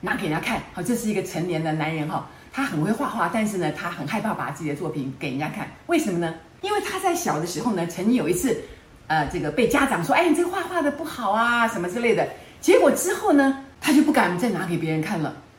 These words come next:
哦，这个就是一种连结哈。所以说，我们常常会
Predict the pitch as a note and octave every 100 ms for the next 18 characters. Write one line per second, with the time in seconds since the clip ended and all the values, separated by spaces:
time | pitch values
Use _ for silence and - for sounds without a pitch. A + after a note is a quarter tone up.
0 | - - - D#4 G#4+ A4 G4+ G4+ F#4 -
1 | G3+ F#3+ F#3 F#3+ B3+ C4+ G3 F#3+ G#3+ E3
2 | F4+ F#4+ F#4+ F#4+ F#4+ - - G#3+ C#4+ -
3 | C#4 D#4 D4+ G4 B3+ -